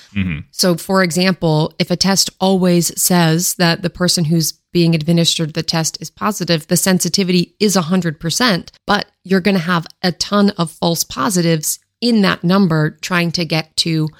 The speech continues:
Speaker 2: a hundred percent, right? Remember, the goal of sensitivity is to capture all of the people who are positive, but then we're also, like, truly positive, but then we're also gonna get a lot of these false positives.
Speaker 1: Yeah. And the positive predictive value will capture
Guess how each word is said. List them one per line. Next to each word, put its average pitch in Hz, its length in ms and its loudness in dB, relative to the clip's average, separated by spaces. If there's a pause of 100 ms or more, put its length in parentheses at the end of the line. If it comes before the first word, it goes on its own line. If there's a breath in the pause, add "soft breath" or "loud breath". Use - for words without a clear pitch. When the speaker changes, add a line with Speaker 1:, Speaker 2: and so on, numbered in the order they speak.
(120)
Speaker 2:
a - 60 -6
hundred 165 260 0
percent, - 400 -4
right? - 160 -2
Remember, 180 380 4
the 165 120 -4
goal 196 460 0
of 202 120 -2
sensitivity 185 840 0
is 170 140 0
to - 120 -2
capture 170 540 -4 (280 soft breath)
all 247 300 4
of 190 120 0
the 185 100 0
people 202 300 0
who 180 120 2
are 170 100 0
positive, 170 640 0 (160)
but - 140 -6
then 202 120 2
we're 196 220 0
also, 196 460 0 (280)
like, 180 180 0
truly 233 300 -2
positive, 160 400 -4
but 180 80 -8
then 185 120 2
we're 180 120 2
also 170 240 -2
gonna 170 200 0
get 160 180 -2
a 165 60 0
lot 160 200 0
of 165 60 0
these 156 280 -2 (220 soft breath)
false - 220 -4
positives. - 640 -8 (140)
Speaker 1:
Yeah. 101 240 -2 (120)
And 107 480 2
the 104 400 2
positive 131 360 2
predictive 135 360 0
value 98 300 4
will 107 180 4
capture 92 540 -4